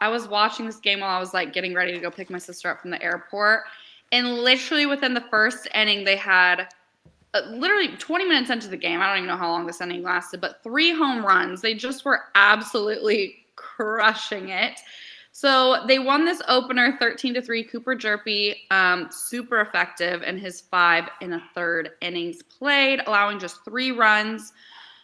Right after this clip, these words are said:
Um, but we did have some bullpen appearances later in the game from Ben Ferrer, Reed Sebi, and Jaron Hunter. They were nearly perfect when they were in for combined,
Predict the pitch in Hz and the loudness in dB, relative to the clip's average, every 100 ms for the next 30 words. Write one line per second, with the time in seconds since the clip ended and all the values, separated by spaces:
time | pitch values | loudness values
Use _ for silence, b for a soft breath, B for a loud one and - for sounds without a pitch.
0 | _ - 233 226 220 208 202 240 240 269 | _ 2 6 8 8 6 2 0 2 2
1 | 302 339 320 285 262 269 294 254 - 226 | 2 2 2 2 2 0 -2 -4 -4 0
2 | 240 247 392 415 233 208 196 190 220 240 | 0 -2 -6 0 2 2 0 -2 0 0
3 | 262 220 190 - 214 208 208 214 - _ | 0 -4 -6 -2 0 2 0 -4 -12 _
4 | _ 190 190 247 339 466 494 _ - 196 | _ -2 0 0 0 -4 -12 _ -14 -8
5 | 208 202 190 269 277 302 302 - 220 180 | -6 -6 -6 -2 0 2 0 -2 -8 -8
6 | - 196 196 185 240 262 - 254 247 240 | -4 -4 -4 -4 -4 -4 0 2 2 2
7 | - 202 208 202 185 B B B B _ | -4 -4 0 0 0 B B B B _
8 | 175 202 277 370 320 - 202 190 175 208 | -8 0 2 4 0 2 2 2 0 0
9 | - - 208 196 190 196 196 196 190 - | -4 -10 -4 -2 0 2 2 0 -8 -8
10 | 190 180 180 180 175 175 175 | -10 -2 2 4 4 2 -4